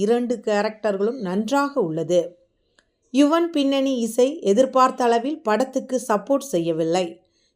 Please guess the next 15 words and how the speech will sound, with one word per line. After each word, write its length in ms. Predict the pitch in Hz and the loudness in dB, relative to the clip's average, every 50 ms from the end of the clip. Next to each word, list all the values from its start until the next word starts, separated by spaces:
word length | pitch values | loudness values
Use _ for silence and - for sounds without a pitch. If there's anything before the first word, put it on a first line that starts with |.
| _ _ | _ _
கேமியோ 460 | - 214 214 220 226 226 220 220 214 214 202 | 4 4 4 4 4 2 0 0 2 2 2
ரோல்கள் 360 | 202 202 208 202 202 254 269 262 196 180 | 4 2 2 0 -2 -4 -6 -4 -4 -2
நன்றாக 560 | 185 196 214 208 233 247 247 262 254 - 254 | -2 -2 0 0 2 2 2 2 0 -4 -4
வந்திருந்தாலும் 840 | 196 170 180 190 190 202 202 190 185 190 180 180 180 208 294 233 160 - - _ _ _ _ _ _ _ _ _ - | -4 -2 0 2 2 2 2 2 0 0 0 2 2 0 0 -2 -4 -8 -12 _ _ _ _ _ _ _ _ _ 6
இரண்டாம் 480 | 254 294 320 320 311 381 381 330 - | 6 8 8 6 4 0 -2 -2 0
பாதி 320 | - 233 220 226 226 254 262 - _ | 2 4 4 4 2 0 -6 -10 _
கொஞ்சம் 380 | - 254 247 233 214 233 208 202 208 | 2 2 2 4 2 2 2 2 2
நீளமாக 480 | 220 247 262 277 262 247 240 240 233 233 262 | 2 2 0 0 0 0 0 -2 0 -2 -2
உள்ளது 340 | 202 175 170 180 175 196 220 185 | 0 0 0 0 -2 -2 -4 -4
என 240 | 165 170 175 214 - - _ - | -4 -4 -4 -4 -8 -6 _ 0
பாராட்டியுள்ளார். 880 | 185 185 196 208 208 196 196 196 165 156 156 156 160 170 175 165 170 - - _ _ _ _ _ _ _ _ _ _ _ _ _ - | 2 2 4 2 0 -2 -4 -6 -6 -6 -4 -2 0 0 0 0 0 -4 -14 _ _ _ _ _ _ _ _ _ _ _ _ _ 2
மேலும் 320 | 269 277 269 269 285 294 254 | 8 10 10 10 8 2 2
கோட் 280 | 220 240 262 262 262 - | 4 6 6 6 4 0
படத்துக்கு 520 | 247 233 233 233 226 - 233 226 - 262 294 294 | 0 0 0 0 -2 -4 -6 -6 -6 -8 -8 -8
மூன்று 400 | 285 214 226 262 262 254 226 262 | -4 -2 -2 -2 -2 -2 -4 -4